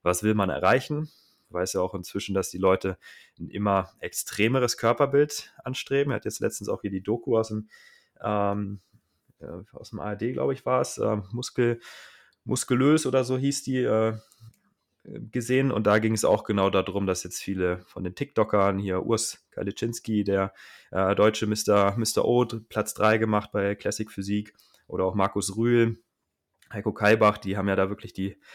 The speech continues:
Szene auch sehr geprägt und dieses Bild von einem sehr, sehr muskulösen Mann, glaub ich, wieder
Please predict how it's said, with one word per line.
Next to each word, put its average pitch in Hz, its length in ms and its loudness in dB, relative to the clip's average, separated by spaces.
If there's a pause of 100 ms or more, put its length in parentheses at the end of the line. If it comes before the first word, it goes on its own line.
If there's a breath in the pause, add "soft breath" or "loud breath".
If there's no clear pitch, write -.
(100)
Szene 110 300 2
auch 92 120 4
sehr 98 180 4
geprägt 110 440 0
und 110 80 -2
dieses 98 480 -6 (120)
Bild 107 200 4
von 98 200 0
einem 98 100 -2
sehr, 104 220 2
sehr 101 260 2 (320 loud breath)
muskulösen 107 600 0
Mann, 107 220 4
glaub 101 220 4
ich, 98 100 -4
wieder 98 400 0